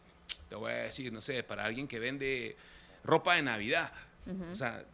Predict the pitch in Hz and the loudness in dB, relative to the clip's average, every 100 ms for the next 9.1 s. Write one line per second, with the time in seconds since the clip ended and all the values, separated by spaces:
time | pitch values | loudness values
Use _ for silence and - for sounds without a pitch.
0 | - 82 131 107 123 165 175 151 131 143 | -14 -8 -6 -4 4 6 8 6 4 2
1 | 131 123 113 110 104 - 113 110 110 147 | 0 -2 -4 -8 -10 -10 -8 -6 -4 -4
2 | 104 - 123 120 123 127 160 127 117 127 | -2 0 4 6 4 2 -2 0 -2 0
3 | 139 143 139 - 113 120 147 127 123 143 | 0 0 -2 -2 -2 0 0 2 2 2
4 | 135 131 185 120 - - 165 196 151 110 | 2 0 -2 -4 0 6 6 6 2 0
5 | 104 101 117 131 113 101 95 - 113 - | -8 -6 -6 -4 -4 -6 -6 -6 -4 0
6 | 123 175 - 120 - 131 147 143 147 127 | 0 0 -2 -6 -4 -4 -2 -2 -4 -2
7 | 104 110 - 165 180 113 - - - 190 | -2 -4 -6 -2 -2 -2 -6 -18 -2 2
8 | 180 170 143 156 147 131 120 143 220 - | 2 4 4 4 0 0 2 2 2 0
9 | - | -10